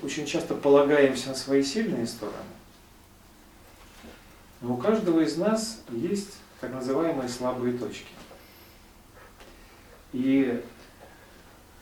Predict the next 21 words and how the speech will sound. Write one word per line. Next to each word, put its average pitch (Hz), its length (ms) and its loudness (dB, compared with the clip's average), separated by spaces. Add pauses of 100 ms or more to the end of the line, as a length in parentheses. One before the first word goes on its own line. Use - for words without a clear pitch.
(100)
сложные 131 720 8
ситуации, 165 560 2
которые 117 320 -4
возникают, 113 680 -4
они 160 120 -2
бьют 160 240 -2
не 131 60 -4
по 123 120 -2
сильным 98 340 -4
точкам. - 280 -12
Сильные 151 280 0
выдерживают, 127 560 6 (360)
<laughs> - 440 -12
как - 160 -2 (840)
сейсмоустойчивые 151 840 6
здания, 135 500 6 (760)
с - 40 -6
ними 135 160 4
ничего 127 220 2
не 123 80 0
случится. 117 540 -4